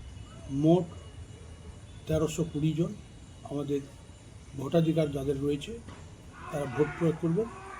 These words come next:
এবং এগারো জন কর্মকর্তা নির্বাচন করবেন। আজ থেকে মনোনয়নপত্র নেওয়ার, আজ এবং আগামীকাল দুদিন মনোনয়নপত্র নেওয়ার ডেট আছে। একত্রিশ তারিখ এবং এক তারিখ, দু তারিখ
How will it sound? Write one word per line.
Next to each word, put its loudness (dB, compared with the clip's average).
এবং 4
এগারো 8
জন 4
কর্মকর্তা 2
নির্বাচন 2
করবেন। -8
আজ -2
থেকে 4
মনোনয়নপত্র 4
নেওয়ার, 4
আজ 2
এবং 6
আগামীকাল 2
দুদিন 0
মনোনয়নপত্র 0
নেওয়ার 0
ডেট -4
আছে। -8
একত্রিশ -4
তারিখ 4
এবং 2
এক -6
তারিখ, 4
দু 4
তারিখ 4